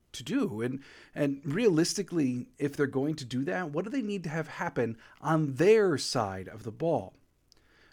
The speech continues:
Number one, that the offense maintains a level of status quo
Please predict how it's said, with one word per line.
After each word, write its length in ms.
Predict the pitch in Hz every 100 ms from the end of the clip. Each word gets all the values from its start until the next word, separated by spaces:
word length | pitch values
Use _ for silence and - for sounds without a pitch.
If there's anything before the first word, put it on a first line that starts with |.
| -
Number 180 | 143 139
one, 380 | 123 165 101 92 - _ _ _ _ _ _ _ _ -
that 120 | 107
the 120 | 135
offense 420 | 180 202 185 160
maintains 580 | 156 139 139 180 196 196
a 60 | 196
level 280 | 170 156
of 120 | 170 -
status 360 | - 127 123
quo 440 | - - 190 101